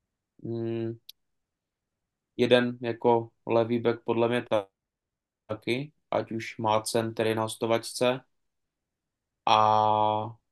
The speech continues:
nebo, nebo Kukureja, spíš si myslím, že to bude teda ten Mácen, i když bych to teda bral spíš naopak, i přes zlepšené Kukurejovy výkony. No, v záloze, hm.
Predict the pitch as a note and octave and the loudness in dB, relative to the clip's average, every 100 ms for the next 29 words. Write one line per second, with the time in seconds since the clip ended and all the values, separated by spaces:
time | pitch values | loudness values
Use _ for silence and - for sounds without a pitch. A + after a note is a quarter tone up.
0 | - A2 A2+ G#2+ A2 G#2+ A2+ A2 G#2+ - | -10 -4 -2 0 0 0 -2 -6 -8 -12
1 | - A2+ A2+ A2+ C3 - - - - A2+ | -10 -4 0 2 0 -6 -14 -12 -10 -10
2 | G#2 A2 G#2+ A2+ A2 A2+ A2 A#2 A2 G#2 | -10 -10 -6 -4 -4 -4 -4 -6 -6 -6
3 | - A#2+ C3+ D3+ _ _ _ _ _ _ | -4 -4 -4 -10 _ _ _ _ _ _
4 | _ A2+ A2+ G#2+ A2+ A2 G#2 A2 A2 A2 | _ -8 -6 -4 -4 -4 -4 -2 -2 -2
5 | A2 A2 - A2+ A2 G#2+ A2+ B2 - - | -2 -4 -10 -6 -4 -2 0 -2 -2 -16
6 | - A2 A2 - G#2+ - A#2 A2+ A2+ A2+ | -8 -8 -8 -8 -8 -8 -4 -2 -2 -6
7 | A2 _ A#2 A2 A2 A2+ A2+ A2+ A#2+ B2+ | -6 _ -4 -2 -2 -2 -4 -4 -2 -2
8 | D3+ _ _ _ _ _ _ _ _ _ | -4 _ _ _ _ _ _ _ _ _
9 | _ _ _ _ _ - A2 G#2+ G#2+ A#2+ | _ _ _ _ _ -8 -2 0 2 2
10 | C3+ D3+ D3+ _ _ _ _ _ _ _ | 0 -4 -10 _ _ _ _ _ _ _
11 | _ _ _ _ _ _ _ _ _ _ | _ _ _ _ _ _ _ _ _ _
12 | _ _ A2 A2+ A2 A#2 B2 C3 B2+ B2+ | _ _ -4 2 4 6 4 2 0 0
13 | B2+ B2+ C3+ C3+ - B2 B2 B2 C3 | 0 0 -2 -6 -16 -16 -12 -12 -12